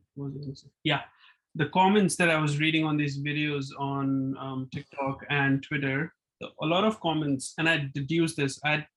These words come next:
I think the base problem here is not not getting vaccinated,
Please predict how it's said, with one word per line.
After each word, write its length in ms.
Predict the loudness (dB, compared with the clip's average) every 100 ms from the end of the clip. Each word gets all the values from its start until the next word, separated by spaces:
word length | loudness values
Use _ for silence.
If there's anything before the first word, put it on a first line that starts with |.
| _ _ -10
I 100 | -10
think 420 | 0 2 2 -2 -10 _ _ _ -10
the 120 | -6 -4
base 400 | 2 4 4 2
problem 500 | 0 2 2 2 2
here 300 | 2 0 -2
is 160 | -4 0
not 560 | 2 4 2 0 -2 -6 -20 -20 _ _ _ _ _ _ _ _ _ _ _ _ _ -4
not 520 | 2 4 4 2 0
getting 300 | 0 0 0
vaccinated, 580 | -2 -4 -6 -8 -8